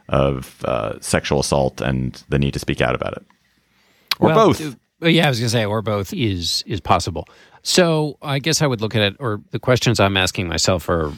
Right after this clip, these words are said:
Speaker 2: are the following. One is short-term, long-term. So there does, there is both reporting and conversations I've had with people involved in Republican politics who definitely saw a bump in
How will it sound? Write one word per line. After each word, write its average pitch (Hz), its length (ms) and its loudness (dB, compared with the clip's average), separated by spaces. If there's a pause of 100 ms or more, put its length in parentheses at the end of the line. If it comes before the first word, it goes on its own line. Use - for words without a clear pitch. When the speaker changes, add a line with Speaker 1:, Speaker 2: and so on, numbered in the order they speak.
(100)
Speaker 2:
are 80 300 -4
the 80 320 -8
following. 92 440 0
One 123 260 4
is 107 100 2
short-term, 104 440 -2
long-term. 73 520 -6
So 104 200 2
there 101 120 0
does, 113 300 0
there 110 180 -2
is 113 240 -2 (160)
both - 240 -4
reporting 120 580 2
and 92 180 -4
conversations 87 520 0
I've 78 160 0
had 80 180 -4
with - 140 -10
people - 240 -4
involved 80 380 -2
in 80 80 -8
Republican 78 360 -2
politics 80 480 -2
who - 80 -2
definitely 104 540 -2
saw 78 420 2 (560)
a 101 60 0
bump 92 400 -2 (100)
in 85 560 -2